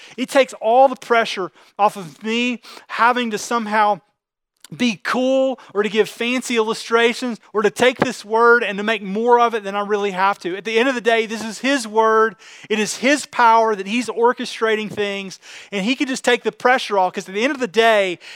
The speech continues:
all of this is up to God, and we just give it to him. And the reason why we give it to him is because when it says that he's going to be named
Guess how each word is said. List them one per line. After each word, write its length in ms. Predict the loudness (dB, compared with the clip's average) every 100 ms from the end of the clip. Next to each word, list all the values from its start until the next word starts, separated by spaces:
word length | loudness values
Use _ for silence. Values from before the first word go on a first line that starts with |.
| -20 -20 -6
all 540 | 4 8 8 8 6
of 100 | 2
this 540 | -2 0 0 -2 -8 -14 -14 -4
is 200 | -4 0
up 160 | 0 0
to 100 | -4
God, 420 | 0 0 -2 -8 -10
and 120 | -8
we 120 | -6
just 240 | -6 -8
give 140 | -8 -8
it 100 | -8
to 120 | -10
him. 140 | -10 -10
And 140 | -8
the 40 |
reason 500 | -2 2 2 0 -2
why 180 | 2 2
we 160 | 2 -2
give 180 | -4 -4
it 120 | -4
to 120 | -6
him 200 | -10 -10 -16 -8
is 100 | -6
because 240 | -4 -4 -2
when 160 | -2
it 80 | -2
says 360 | 0 2 2 -2
that 100 | -4
he's 280 | 0 0 0
going 220 | -2 -2
to 60 |
be 100 | -2
named 380 | 0 0 0 -4